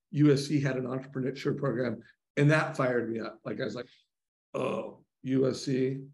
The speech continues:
entrepreneurship program, I'm gonna get good enough grades to get into that, you know, and if my parents won't pay for it, I'll get a student loan." And so I, I had, um, and then I, I actually did have a year of,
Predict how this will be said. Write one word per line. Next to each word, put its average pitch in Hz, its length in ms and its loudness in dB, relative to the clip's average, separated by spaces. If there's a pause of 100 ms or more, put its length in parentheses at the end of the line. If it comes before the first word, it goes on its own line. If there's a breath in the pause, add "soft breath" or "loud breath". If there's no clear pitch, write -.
entrepreneurship 131 680 -6
program, 143 680 2 (580)
I'm 143 120 0
gonna 147 180 2
get 135 240 -2
good 139 140 2
enough 127 240 -2
grades 120 420 -4 (440 soft breath)
to 151 80 2
get 139 200 4
into 143 200 4
that, 143 440 2
you 139 100 2
know, 127 120 0
and 127 80 -2
if 123 80 -6
my 123 100 -4
parents 135 320 -2
won't 139 160 -4
pay 165 180 -2
for 156 240 0
it, 147 40 2
I'll 139 100 4
get 131 140 0
a 123 60 -4
student 135 360 -2
loan." 160 500 -2 (580 soft breath)
And 143 140 0
so 143 140 0
I, 131 360 2
I 127 120 -4
had, 123 360 -4
um, 127 440 -6 (140)
and 175 100 6
then 208 100 8
I, 185 200 6
I 160 160 0
actually 165 260 -2
did 147 180 2
have 123 300 -2 (100)
a 135 80 0
year 127 420 2
of, 117 400 -8